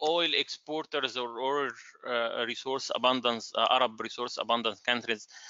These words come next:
um, have a severe problem in, in governance and transparency as well.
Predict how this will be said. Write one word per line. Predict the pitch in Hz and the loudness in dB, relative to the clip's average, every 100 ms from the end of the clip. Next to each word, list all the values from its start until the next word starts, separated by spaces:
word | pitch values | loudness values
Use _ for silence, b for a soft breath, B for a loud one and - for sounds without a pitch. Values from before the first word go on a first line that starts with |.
| B B - | B B 4
um, | 113 110 107 107 104 104 104 _ _ _ _ _ _ - - - - | 6 8 8 6 4 0 -4 _ _ _ _ _ _ -20 -20 -10 -2
have | 110 107 | 0 2
a | 120 | 0
severe | - 113 - 143 147 - - | 0 -6 2 4 4 2 -2
problem | 135 - 123 110 | -2 2 2 4
in, | 107 104 104 | 2 -2 -4
in | 110 107 104 | -4 -2 2
governance | 123 117 120 107 107 101 - | 0 2 2 0 -4 -6 -6
and | 104 104 | -8 -6
transparency | - 107 - - 123 120 117 - 101 | -2 -2 -4 -4 0 0 -2 -2 -2
as | 95 95 | -2 -4
well. | 98 95 | -4 -4